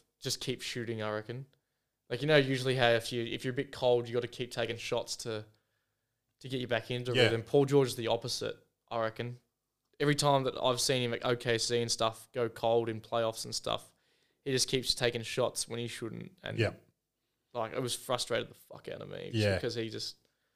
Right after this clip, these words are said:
Speaker 1: just kept taking stupid shots or just kept shooting when he shouldn't. I reckon it's the opposite for you know, most for him is that
Speaker 2: Yeah.
Speaker 1: he needs to not take shots.
Speaker 2: He's, yeah, he's, I think his is more mental. Like,
Speaker 1: I
Speaker 2: he
Speaker 1: think
Speaker 2: needs
Speaker 1: so, I think so as well, yeah.
Speaker 2: it,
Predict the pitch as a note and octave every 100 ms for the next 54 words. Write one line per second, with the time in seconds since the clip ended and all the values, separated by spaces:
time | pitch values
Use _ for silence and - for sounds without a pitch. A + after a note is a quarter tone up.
0 | _ _ _ _ _ _ _ - - -
1 | - _ _ _ B2 A#2+ A#2 - - A#2
2 | A2 - A#2 - A#2 A#2 - B2 - C3+
3 | A2+ A2 A#2 G#2+ - A2+ A2+ A2 - -
4 | - _ _ _ - B2 A#2 A#2 G#2 A2
5 | - A2+ A2+ - A2 G2+ - _ _ _
6 | _ _ - - - - - - - A#2
7 | A2+ G#2 G2+ _ A#2 - A2 A#2 A2+ A2
8 | G#2+ A#2+ A2+ A2+ G#2 - G2+ - - -
9 | - _ _ C#3+ C3+ C3 A#2+ A#2 A#2+ G#2
10 | F2+ - B2+ B2+ B2+ B2+ A#2+ B2+ - -
11 | D3 D3 C#3+ C3 A#2+ A#2 G#2 G#2 G#2 G2+
12 | A2 G2 G2+ G2+ G2 A2+ A#2 A2+ B2 B2
13 | A#2+ - A2 G#2+ G#2+ G#2 G#2+ G#2+ B2 A2